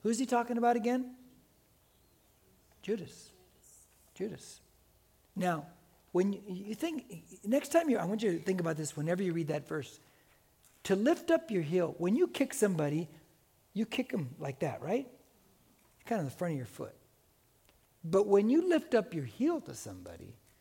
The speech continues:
it's like they've walked past you and you kick back or trip. Yeah. It's like you do it behind their back. It's like you're trying to catch 'em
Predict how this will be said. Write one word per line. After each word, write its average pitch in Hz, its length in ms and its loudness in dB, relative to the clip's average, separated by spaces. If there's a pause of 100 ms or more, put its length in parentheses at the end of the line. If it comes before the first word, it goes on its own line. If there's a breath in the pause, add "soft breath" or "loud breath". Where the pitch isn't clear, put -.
(320 soft breath)
it's - 160 -6
like 202 160 2
they've 170 160 0
walked 202 300 2
past 247 340 -4
you 127 220 -8 (2000)
and 135 160 -6
you 135 80 -6 (380)
kick - 240 -4
back 147 280 -4
or 143 60 -8
trip. 240 400 -10
Yeah. 170 220 -2 (260)
It's 160 140 -4
like 160 200 -2
you 151 80 -2
do 170 200 0
it - 380 -4
behind 151 340 -6
their 123 80 -6
back. - 680 -12 (1500)
It's 127 200 -12
like 123 200 -6 (440)
you're 131 80 -14
trying 160 220 -6
to 123 140 -10
catch 196 320 -6
'em 110 140 -12